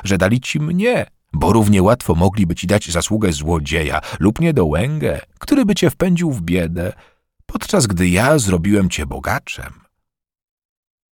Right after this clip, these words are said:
Wskazałem mu, że nie potrzebuję za to dziękować bogom, tylko mojemu rozsądkowi,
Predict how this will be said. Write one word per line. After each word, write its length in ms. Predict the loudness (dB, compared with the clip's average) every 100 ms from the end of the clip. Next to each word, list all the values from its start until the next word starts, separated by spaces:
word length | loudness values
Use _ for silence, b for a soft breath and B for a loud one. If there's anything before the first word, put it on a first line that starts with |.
| _ _
Wskazałem 520 | -12 -4 -2 2 2
mu, 560 | 2 2 0 0 -2 -2
że 120 | 0
nie 120 | 0
potrzebuję 640 | 0 -4 -4 -4 0 0 0
za 120 | 0
to 140 | -2
dziękować 500 | -2 -2 -2 -2 -4
bogom, 380 | -4 -4 0 0
tylko 300 | 0 0 0
mojemu 320 | 2 0 0
rozsądkowi, 880 | -2 -4 -6 -6 -6 -4 -4 -2 -6